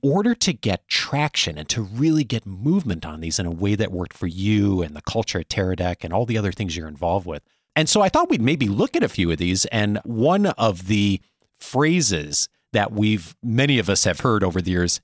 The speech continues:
is "fail fast," right? And, uh, I know that's in the Lean Startup book by Eric Ries, which is real popular, especially in the technology space,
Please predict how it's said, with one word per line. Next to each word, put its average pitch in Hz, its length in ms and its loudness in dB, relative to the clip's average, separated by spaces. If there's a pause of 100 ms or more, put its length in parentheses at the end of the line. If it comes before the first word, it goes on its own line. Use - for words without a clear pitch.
is 92 360 0 (200)
"fail 110 280 2
fast," - 360 -4
right? 82 240 -4 (360)
And, 101 360 0
uh, 98 200 2
I 107 80 2
know 135 160 2
that's 127 240 2
in 110 140 4
the 104 100 2
Lean 113 260 2
Startup 110 420 2
book - 220 0
by 92 140 0
Eric 101 280 0
Ries, 107 320 2
which 92 140 -4
is 90 140 -2
real 110 200 4
popular, 92 480 2
especially 92 460 0
in 87 80 -4
the 87 80 -4
technology 90 560 -2
space, - 380 -2